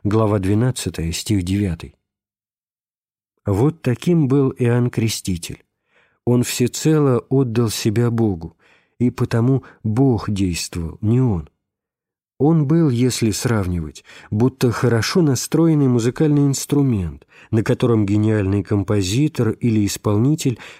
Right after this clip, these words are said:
может играть так, что уже не замечаешь ни инструмента, ни композитора, исполнителя, только пронизываешься тем переживанием, какое рождает в тебе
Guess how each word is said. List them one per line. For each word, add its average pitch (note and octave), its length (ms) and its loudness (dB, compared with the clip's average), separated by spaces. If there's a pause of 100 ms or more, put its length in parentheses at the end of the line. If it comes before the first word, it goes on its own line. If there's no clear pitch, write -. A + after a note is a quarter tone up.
(120)
может A#2+ 500 2
играть A2+ 460 -2
так, E3 300 0
что - 280 0
уже A#2 220 2
не C3 120 2
замечаешь A#2+ 920 0
ни B2 280 2
инструмента, A2+ 920 0
ни A#2 160 2
композитора, G#2+ 1000 -2 (160)
исполнителя, G#2 1000 0 (540)
только C3 340 2
пронизываешься C3+ 960 2 (200)
тем B2+ 300 0
переживанием, A2 1040 0 (240)
какое D3+ 340 2
рождает B2+ 540 0
в - 80 -16
тебе B2 320 0